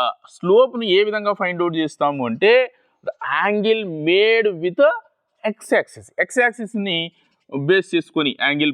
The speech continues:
ప్రకారంగా అయితే x యాక్సిస్ ఎంత యాంగిల్ని ఫ్రే-, ఫ్రేమ్ అవుట్ చేస్తుందో, ఎంత యాంగిల్ని ఫామ్ చేస్తుందో, దాన్ని బేస్ చేసుకొని ఫైండ్ అవుట్ చేస్తాం. Here the angle between x axis and y axis is how much? It is ninety degrees. So, by using angle, how do we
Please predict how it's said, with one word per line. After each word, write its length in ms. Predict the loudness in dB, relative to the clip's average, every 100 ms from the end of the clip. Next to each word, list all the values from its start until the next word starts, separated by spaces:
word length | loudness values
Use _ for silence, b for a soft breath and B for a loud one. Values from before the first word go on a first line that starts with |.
| -4
ప్రకారంగా 360 | -4 -2 -4
అయితే 140 | -2 -2 -4 _ _ _ _ _ -2 -2
x 120 | 0 0
యాక్సిస్ 280 | 0 -2 -2 -2 -2
ఎంత 120 | 0 2
యాంగిల్ని 320 | 0 -2 -2 -2 0
ఫ్రే-, 220 | 0 0 0
ఫ్రేమ్ 200 | 0 0
అవుట్ 120 | 0 -2
చేస్తుందో, 280 | -6 -2 -2
ఎంత 100 | 2 0
యాంగిల్ని 280 | 0 -4 0
ఫామ్ 180 | 0 0 -2
చేస్తుందో, 280 | -10 -8 0
దాన్ని 180 | 0 0 -2
బేస్ 140 | -4 -4
చేసుకొని 340 | -10 -2 0 -2 _ _ -2
ఫైండ్ 200 | 0 2
అవుట్ 120 | 0 -2
చేస్తాం. 280 | -18 _ -20 _ _ _
Here 120 | 0 2
the 80 | 2 2 0
angle 260 | 0 -4 -4
between 300 | -4 -2 0 0
x 20 | 0 -2
axis 240 | -2 -6 -6
and 80 | -6 0
y 100 | 2 2
axis 260 | -2 -6 -4 -6
is 60 | -6
how 60 | -6
much? 140 | -6 -6
It 60 | -4 -2
is 80 | 0 0
ninety 280 | 0 -2 -2
degrees. 380 | 0 0 -2 -4 _ _ _ -4
So, 80 | 0 2 0 -2 _ _ _ -2
by 60 | 0 2 0
using 260 | 2 0 0 0
angle, 300 | -2 -2 -2
how 100 | 0 0
do 60 | 0
we 60 | -2